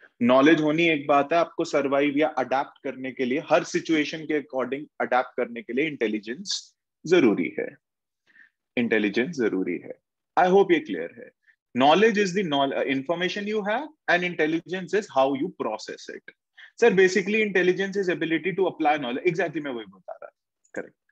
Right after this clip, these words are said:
मैं वही बता रहा था। अब आओ, emotions क्या होते हैं फिर? What do you mean by emotions?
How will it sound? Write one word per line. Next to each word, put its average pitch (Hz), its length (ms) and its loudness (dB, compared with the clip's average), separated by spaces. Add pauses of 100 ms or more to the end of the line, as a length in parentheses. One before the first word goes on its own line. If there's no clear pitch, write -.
(140)
मैं 131 100 -6
वही 113 140 0
बता 85 200 -6
रहा - 120 -6
था। - 120 -20 (1120)
अब 226 120 4
आओ, 240 160 6
emotions 196 560 -2
क्या 190 180 0
होते 175 300 -6
हैं 170 100 -6
फिर? 190 200 -10 (1300)
What 127 160 2
do 160 80 2
you 160 80 -2
mean 160 180 0
by 160 240 2
emotions? 147 400 -6